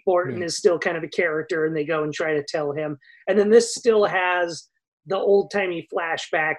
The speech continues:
Speaker 1: Now they've changed the date to sixteen thirty-seven. It's almost exactly what I described before, except they truncated it. So it's really just the scene
Speaker 2: Hmm.
Speaker 1: with the mom having to give up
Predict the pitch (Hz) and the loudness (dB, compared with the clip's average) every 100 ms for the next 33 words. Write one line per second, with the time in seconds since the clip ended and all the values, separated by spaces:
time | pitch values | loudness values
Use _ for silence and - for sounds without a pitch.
0 | 165 185 196 185 180 165 - 185 170 143 | -2 0 2 2 0 -2 0 -2 -2 -4
1 | 160 160 160 160 - 123 - 208 - 180 | -2 0 -2 -4 -8 -8 0 -2 0 -6
2 | 165 165 165 160 160 165 156 156 151 135 | -4 -4 -4 -6 -4 -2 -2 -4 -6 -10
3 | _ _ _ _ _ _ - 214 262 262 | _ _ _ _ _ _ 0 4 4 6
4 | 240 180 220 214 214 202 190 185 175 - | 4 4 4 4 4 4 4 0 0 0
5 | 185 165 170 - 196 185 160 190 156 147 | 0 0 0 2 2 2 -2 -4 -4 -6
6 | - 170 165 170 156 156 160 156 185 151 | -6 -4 -4 -6 -4 -4 -4 -2 -4 -2
7 | 170 190 175 135 - 196 - - 202 - | 0 0 0 -6 -2 0 0 -6 -8 -6
8 | 220 214 214 214 214 208 _ _ _ _ | -2 0 0 0 -2 -4 _ _ _ _
9 | 156 180 175 - 165 175 165 165 165 160 | 0 2 2 0 -4 -2 -2 -2 -2 -2
10 | 156 165 165 160 156 - 175 160 165 147 | -4 -4 -6 -8 -10 0 0 2 0 -2